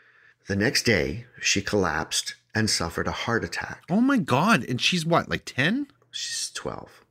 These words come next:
Speaker 2: Twelve?
Speaker 1: Uh, yeah, and they called an,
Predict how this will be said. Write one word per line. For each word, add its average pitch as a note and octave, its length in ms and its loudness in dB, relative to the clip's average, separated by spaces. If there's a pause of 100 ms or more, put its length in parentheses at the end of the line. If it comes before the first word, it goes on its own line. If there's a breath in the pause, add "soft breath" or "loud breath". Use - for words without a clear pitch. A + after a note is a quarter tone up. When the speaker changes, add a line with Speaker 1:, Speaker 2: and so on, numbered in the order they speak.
(100)
Speaker 2:
Twelve? A#3 600 -4 (120)
Speaker 1:
Uh, A#2+ 340 4
yeah, G#2 380 4
and A2 160 4
they A2 120 6
called B2 440 2 (380)
an, C3 160 2